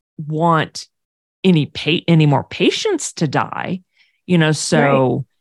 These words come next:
Speaker 1: She stopped the one that she was able to stop. Who knew that
Speaker 2: Mm-hmm.
Speaker 1: three other patients were gonna be killed that night? That's
Speaker 2: Mm-hmm.
Speaker 1: amazing. But the one that she was able to stop,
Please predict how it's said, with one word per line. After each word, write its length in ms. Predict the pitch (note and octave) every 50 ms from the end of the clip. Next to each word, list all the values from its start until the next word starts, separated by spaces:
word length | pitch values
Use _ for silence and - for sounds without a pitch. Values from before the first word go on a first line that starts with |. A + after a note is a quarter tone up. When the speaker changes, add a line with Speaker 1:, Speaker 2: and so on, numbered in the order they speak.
| _ _
Speaker 1:
She 300 | - - - - F#3+ E3+
stopped 640 | D3 - - - - F3 D#3 E3 D#3+ - _ - -
the 80 | E3
one 260 | C#3+ D3 D3 C#3+ C#3
that 100 | C#3 -
she 160 | - - - B2+
was 200 | B2+ C3 A#2+ C#3
able 280 | C#3 C#3 C3+ - A#2+
to 100 | - - -
stop. 760 | - - - - - C#3 G3 E4 A#4+ - - - - _ - - _ _ _ _ _ -
Who 160 | - A3+ A3+
knew 260 | F#3+ D#3+ D#3 G3+ - - A3
that 180 | D3 B2+ - -
Speaker 2:
Mm-hmm. 120 | - F#3
Speaker 1:
three 300 | F3 D#3+ E3+ F#3+ G#3+ F#3
other 200 | D#3+ C#3+ - -
patients 560 | - - - A#3+ F#4+ - - E3+ B2+ - -
were 80 | - A#2+
gonna 280 | - C3+ A#2+ G#2+ F#2+ F#2+ _ _ _
be 100 | C#3 B2
killed 500 | - - - - - B3 F4 B4 B4 -
that 320 | - B2 - - - - -
night? 440 | C#3 - - - - - - - - _ _ _ _ _ _ _ _ _ _ _ _ _ _ _ _ _ _
That's 260 | G3+ A3 G#3+ G#3+ -
Speaker 2:
Mm-hmm. 140 | D#3+ C3+ C3+
Speaker 1:
amazing. 760 | - D3+ F#3+ G#4 C5+ B4 - F3+ - E2+ B1 - - - - _ _ _ _ _ _ _ _ _ _ _ _ _ _ _ _ _
But 160 | F3+ E3+ C#3+
the 80 | - D3
one 260 | C#3 C3+ D3 E3 F#3+
that 120 | G3 - -
she 140 | - F#3+ F#3
was 180 | F3+ F#3 F3+ G3+
able 260 | G3+ G3+ G3 A3 G#3
to 80 | G#3 G3+
stop, 500 | - - - A#3+ C4+ F4 D#4+ - -